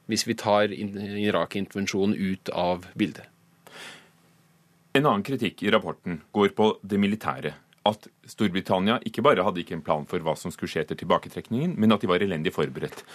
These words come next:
Speaker 2: At soldatene kom dit, og i, i lys av at hundre og syttini briter mistet livet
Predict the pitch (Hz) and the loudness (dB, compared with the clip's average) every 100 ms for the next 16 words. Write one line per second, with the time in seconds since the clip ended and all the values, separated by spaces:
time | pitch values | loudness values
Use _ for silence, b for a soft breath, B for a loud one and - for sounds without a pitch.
0 | B B 104 - 120 101 90 - 123 - | B B -2 0 2 6 4 2 -4 -2
1 | 104 98 170 - 110 107 110 110 101 87 | 0 0 0 2 2 4 2 4 2 2
2 | 101 98 110 104 - 104 - 95 90 - | 0 0 -2 -2 -4 -6 -2 -2 -2 -4
3 | 95 101 85 87 95 82 - 87 90 - | -2 0 2 0 -2 -2 -2 -2 -2 -2
4 | 92 95 87 85 123 | -6 -2 -2 2 0